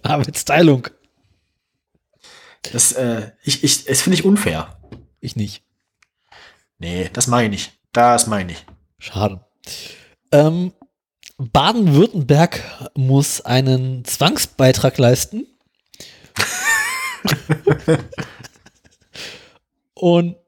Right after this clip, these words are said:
Speaker 1: darf, darf einen Zwang-, Zwangsbeitrag leisten. Und, äh, V W arbeitet wieder weniger.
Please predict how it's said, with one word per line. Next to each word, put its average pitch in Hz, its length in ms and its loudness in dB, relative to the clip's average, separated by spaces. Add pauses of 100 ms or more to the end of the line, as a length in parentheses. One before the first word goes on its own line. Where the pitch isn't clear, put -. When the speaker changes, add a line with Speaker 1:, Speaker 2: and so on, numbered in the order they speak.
(200)
Speaker 1:
darf, 120 440 4
darf 113 340 4
einen 104 200 -6
Zwang-, 117 280 -6 (180)
Zwangsbeitrag - 840 -2
leisten. 123 380 -4 (680)
Und, 131 480 0 (100)
äh, 151 720 2
V 147 240 2
W 165 140 4
arbeitet 156 380 2
wieder 151 180 4
weniger. 117 420 0